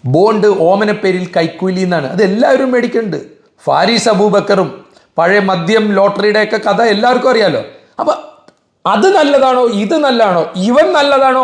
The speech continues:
അവൻ നല്ലതാണോ, നീ അത് ചെയ്തില്ലേ എന്ന് പറയുമ്പോൾ ഞാൻ അത് ചെയ്തില്ലേ എന്നല്ല പറയേണ്ടത്. നീ അത് കട്ടോ എന്ന് ചോദിക്കുമ്പോൾ, നീ അവിടെ അഴിമതി നടത്തിയോ എന്ന് ചോദിക്കുമ്പോൾ തിരിച്ച് നീ അഴിമതി നടത്തിയില്ലേ എന്നല്ല ചോദിക്കേണ്ടത്. ആരഴിമതി നടത്തിയാലും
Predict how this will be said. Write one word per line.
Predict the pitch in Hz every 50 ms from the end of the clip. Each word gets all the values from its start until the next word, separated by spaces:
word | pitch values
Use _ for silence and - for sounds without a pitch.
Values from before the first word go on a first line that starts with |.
| - -
അവൻ | 214 233 285 320 311 320
നല്ലതാണോ, | 269 240 226 220 190 185 170 147 120 104 - - - _ _ - 92
നീ | 123 135 156 165 196 233 247
അത് | 214 196 175 254
ചെയ്തില്ലേ | 240 247 214 220 220 - 226 208 214 214 214 208 202
എന്ന് | 196 190 196
പറയുമ്പോൾ | 185 190 190 190 180 185 180 165 147 139
ഞാൻ | 135 139 143 160 208 247 247
അത് | 214 202 226 208
ചെയ്തില്ലേ | - 196 185 180 160 185 175 175 170 170
എന്നല്ല | 170 175 160 147 151 151
പറയേണ്ടത്. | 147 135 131 127 120 - 107 110 - - _ _ - - - _ _ _ _ _ _ _ _ _ - _ -
നീ | 135 151 208 247 269
അത് | 254 226 196 233 233
കട്ടോ | - 202 190 - - - 247 254 254
എന്ന് | 226 208 208 214 226
ചോദിക്കുമ്പോൾ, | 180 190 190 180 180 - - 185 170 156 147 113 - - - - _ _ _ - -
നീ | 175 233 277 294
അവിടെ | 269 262 254 247
അഴിമതി | 233 240 269 285 277 277
നടത്തിയോ | 277 262 240 214 - - 233 233 233
എന്ന് | 226 233 208
ചോദിക്കുമ്പോൾ | 180 208 208 190 175 208 202 190 202 190 196
തിരിച്ച് | 208 220 208 226 233 - 220 196 196 - - - -
നീ | 202 247 339 440 453
അഴിമതി | 415 370 330 320 294 285 269 277
നടത്തിയില്ലേ | 269 262 226 214 214 - 226 226 233 226
എന്നല്ല | 214 214 214 196 190
ചോദിക്കേണ്ടത്. | 185 185 170 156 147 135 147 139 123 98 - - - - _ _ _ _ _ _ _ _ _ _ _ -
ആരഴിമതി | - 135 165 185 214 226 226 208 202 190 170 156 156 175 180 202
നടത്തിയാലും | 185 190 180 170 170 170 165 160 156 160